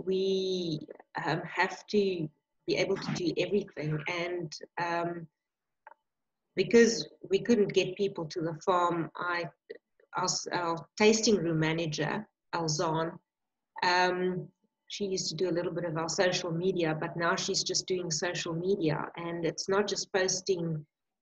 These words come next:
um, doing normal posts on Twitter and Facebook. Um, it was also putting videos together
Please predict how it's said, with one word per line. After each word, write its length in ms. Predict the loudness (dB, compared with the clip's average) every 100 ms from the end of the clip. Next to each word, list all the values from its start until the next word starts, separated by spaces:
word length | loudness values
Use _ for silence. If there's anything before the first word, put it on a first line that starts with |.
| -6
um, 600 | -2 2 4 4 2 -2 _ _ _ _ _ _ -20 _ _ _ _ _ _
doing 240 | 0 0 2
normal 360 | 0 0 -4 0
posts 360 | 2 2 2
on 180 | -2 -4
Twitter 420 | 0 0 0 -4
and 180 | -2 -2
Facebook. 600 | 4 6 6 2 -6 -6 -4
Um, 180 | -6 -6
it 140 | -8
was 120 | -8 -6
also 280 | -6 -6
putting 480 | -4 -2 -2 -4 -4 -2
videos 480 | 4 6 6 2 -2
together 720 | -2 0 0 0 0 0